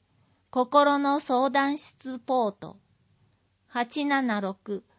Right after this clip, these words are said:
零一二一。障害者就労、定着支援相談。問い合わせ、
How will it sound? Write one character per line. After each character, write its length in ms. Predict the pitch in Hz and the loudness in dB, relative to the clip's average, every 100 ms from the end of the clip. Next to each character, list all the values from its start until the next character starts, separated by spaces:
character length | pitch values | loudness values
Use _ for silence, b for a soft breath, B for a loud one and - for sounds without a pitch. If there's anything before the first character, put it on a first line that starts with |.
| b - | b -8
零 380 | 208 277 302 302 | 0 0 2 -2
一 440 | 294 - 226 220 | -4 -4 -2 -2
二 480 | - 196 247 254 247 - | -2 0 2 0 -2 -4
一。 360 | 226 - 165 - _ _ _ _ _ _ _ _ _ _ _ _ _ _ | -8 -8 -16 -18 _ _ _ _ _ _ _ _ _ _ _ _ _ _
障 400 | - 294 294 294 | 0 2 4 2
害 220 | 285 262 | 0 0
者 300 | 226 202 226 | -2 -2 -2
就 360 | - 240 247 240 | -2 -4 -2 -2
労、 360 | 226 208 202 - _ _ | -2 -2 -6 -12 _ _
定 240 | 277 302 | -2 -2
着 380 | 294 285 277 285 | -2 -6 -6 -8
支 180 | - 240 | -6 -4
援 320 | 240 254 262 | -2 -2 -4
相 380 | - 262 240 208 | -6 -4 -2 -2
談。 240 | 165 165 - _ _ _ _ _ _ _ _ _ | -6 -12 -18 _ _ _ _ _ _ _ _ _
問 220 | 269 269 | 0 2
い 40 | 262 | 2
合 120 | 247 | 2
わ 160 | 247 262 | 0 -2
せ、 340 | - 226 | -6 -8